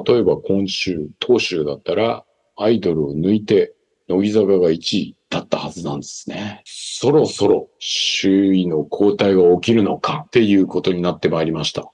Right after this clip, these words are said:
いよいよと夜遊びの四月からスタートした快進撃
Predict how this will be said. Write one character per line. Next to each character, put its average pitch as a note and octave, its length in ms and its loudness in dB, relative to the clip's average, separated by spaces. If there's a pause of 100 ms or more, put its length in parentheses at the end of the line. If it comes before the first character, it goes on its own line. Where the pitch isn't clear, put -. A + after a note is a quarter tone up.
(120)
い G2+ 120 -4
よ A#2+ 140 4
い C3 100 2
よ G#2+ 280 2
と F2+ 120 -2
夜 G2+ 380 4
遊 G2 100 2
び E2+ 160 -6
の G#2+ 520 0
四 - 300 -6
月 A2 260 0
か - 180 0
ら E2+ 120 -2
ス - 140 -14
タ F2+ 100 -2
ー E2 100 -2
ト D#2 120 0
し - 120 -6
た D2 160 -6
快 F#2 280 0
進 F#2+ 280 0
撃 - 360 -10